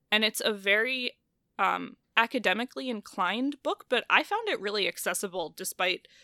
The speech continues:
like, I'm a linguist, but I'm no P H D. So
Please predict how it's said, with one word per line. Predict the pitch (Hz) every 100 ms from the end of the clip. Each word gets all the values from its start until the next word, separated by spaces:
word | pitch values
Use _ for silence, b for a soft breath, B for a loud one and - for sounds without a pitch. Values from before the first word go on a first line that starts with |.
| b b b _ _ -
like, | 247 180 -
I'm | 240 233
a |
linguist, | 190 185 180 175 -
but | 180
I'm | 180 180
no | 180 180 180 165 - -
P | 202 175
H | -
D. | - 123 - _ b b b
So | - 220 180 175 110